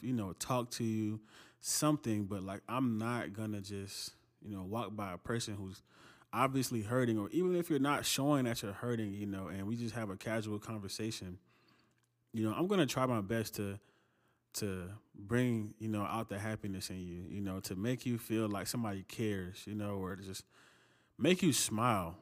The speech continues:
you know, just something like that, something as simple as a smile. You know, you know, like, a smile could really change somebody's day, and I know that now. You know,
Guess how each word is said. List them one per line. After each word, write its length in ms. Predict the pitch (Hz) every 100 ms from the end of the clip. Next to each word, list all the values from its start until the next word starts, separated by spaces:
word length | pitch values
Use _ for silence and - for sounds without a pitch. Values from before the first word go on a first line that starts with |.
| - _ _ _ -
you 100 | 104
know, 240 | 98 95
just 240 | 95 175 -
something 240 | 202 160
like 240 | 139 113
that, 240 | 113 110 -
something 260 | 196 180 143
as 80 | -
simple 260 | 156 135
as 80 | 110
a 80 | 104
smile. 480 | - 113 117 110 101
You 140 | 123
know, 120 | 139 -
you 140 | 135
know, 280 | 143 143 143 - - - - _ _ _
like, 320 | 104 92 80 - _ _ _ _ _ _ _ _ _ _
a 100 | 120
smile 460 | 120 127 131 151 151
could 320 | - 95 95
really 260 | 120 123 120
change 420 | - 117 113 107
somebody's 420 | 110 101 98 98
day, 240 | 95 92 95 - _ _ _ _ _ 101
and 360 | 98 95 90 113 _ _ _ _ _ _ -
I 140 | 117
know 300 | 113 117 117
that 280 | 95 85 85
now. 280 | 90 67 95 - _ _ _ _ _ _ _ _ _ _ _ _ _ _ _ _ _ _ _ _ -
You 100 | 110
know, 260 | 92 90